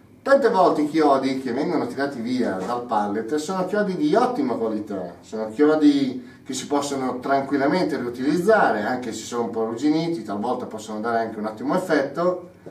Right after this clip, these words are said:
agli arredi che vogliamo andare a creare. Basta, nient'altro. Questi sono gli oggetti che ci servono per andare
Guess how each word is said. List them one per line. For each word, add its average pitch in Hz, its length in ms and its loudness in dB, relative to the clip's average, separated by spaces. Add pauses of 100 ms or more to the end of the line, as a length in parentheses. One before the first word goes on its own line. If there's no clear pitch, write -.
(300)
agli 175 220 2
arredi 131 340 0
che 151 80 -6
vogliamo 127 320 -2
andare 104 220 -4
a 98 40 -8
creare. - 480 -12 (1400)
Basta, - 680 0
nient'altro. 185 520 0 (960)
Questi 220 320 -2
sono 180 260 -2
gli 170 80 -2
oggetti 190 380 2
che 175 140 -4
ci - 120 -4
servono 208 720 2
per 196 180 4
andare 127 760 0